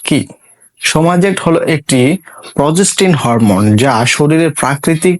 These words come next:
প্রজেস্টেরনের মতো কাজ করে। এই ইনজেকশনটি সাধারণত পেশিতে প্রয়োগ করা হয়, অর্থাৎ হাতে বা পেছনের দিকের পেশিতে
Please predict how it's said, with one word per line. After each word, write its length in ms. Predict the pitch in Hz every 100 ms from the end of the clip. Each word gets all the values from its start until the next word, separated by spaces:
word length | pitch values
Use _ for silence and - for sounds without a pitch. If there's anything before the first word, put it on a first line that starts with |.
| -
প্রজেস্টেরনের 720 | 127 147 156 - 170 165 160 139
মতো 240 | 135 139 139 -
কাজ 160 | 120 117
করে। 300 | - 110 98 - - _ - - - _ - 151
এই 80 | 165 175
ইনজেকশনটি 500 | 170 175 - 175 175 160
সাধারণত 500 | - 135 143 151 147 147 147
পেশিতে 480 | 143 135 165 147 131 127 185 - - - _ -
প্রয়োগ 240 | 160 175 -
করা 180 | 151 143 127
হয়, 220 | 123 - 123 - 127
অর্থাৎ 300 | 143 - 165
হাতে 440 | - 117 120 - 151 151
বা 100 | 135 123 -
পেছনের 440 | 143 - 165 170 151
দিকের 280 | 151 165 156
পেশিতে 440 | 135 127 143 139